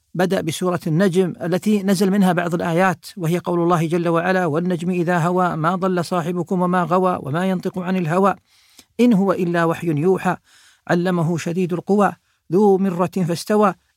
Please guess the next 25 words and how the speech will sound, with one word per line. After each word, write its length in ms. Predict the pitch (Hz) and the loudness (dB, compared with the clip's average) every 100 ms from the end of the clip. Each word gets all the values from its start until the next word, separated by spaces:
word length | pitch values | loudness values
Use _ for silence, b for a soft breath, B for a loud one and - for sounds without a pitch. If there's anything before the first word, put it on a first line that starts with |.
| _ - | _ 0
إلى 200 | 202 196 | 2 2
قوله 420 | 202 202 180 190 | 0 0 2 2
جل 220 | 196 196 | 0 2
وعلا: 400 | 190 196 233 247 b b b | 0 2 2 0 b b b
"فأوحى 800 | - 156 247 262 202 196 190 175 175 | -4 2 2 2 -2 0 2 0 -2
إلى 160 | 180 | -2
عبده 840 | 196 180 208 240 240 214 190 214 196 | 0 0 0 -2 -2 0 2 2 2
ما 220 | 208 214 | 2 2
أوحى". 540 | - 294 269 - 208 175 - - | 2 0 0 0 -2 -4 -12 -6
الله 180 | 175 127 170 | -6 -4 -10
أكبر. 320 | - 156 165 _ _ _ _ _ - | -8 -8 -8 _ _ _ _ _ -8
والكفار 520 | 160 175 - 214 196 | -6 -4 2 2 2
انبهروا 540 | 185 247 226 220 185 233 | 2 4 4 2 0 -2
بهذا 340 | 170 185 170 | -4 -2 -2
الكلام 680 | 156 175 190 190 170 160 151 - | -4 -2 2 2 0 -4 -10 -4
وانبهروا 460 | 170 202 202 196 170 | -2 0 0 0 0
بهذا 520 | 165 190 202 180 170 | 2 2 0 0 -2
الوحي، 520 | 185 220 214 185 - - | 0 0 0 -4 -6 -6
وعلموا 520 | - 226 233 220 - | 0 2 2 2 2
أن 180 | 233 214 | 2 2
هذا 280 | 208 233 208 | 2 0 -2
الكلام 460 | - 208 240 254 - b b b | -4 0 2 0 -4 b b b
ليس 280 | 139 156 - | 0 0 -2
بكلام 460 | 139 139 151 147 123 | -6 -4 -4 -4 -4
بشر. 320 | 156 147 | -4 -4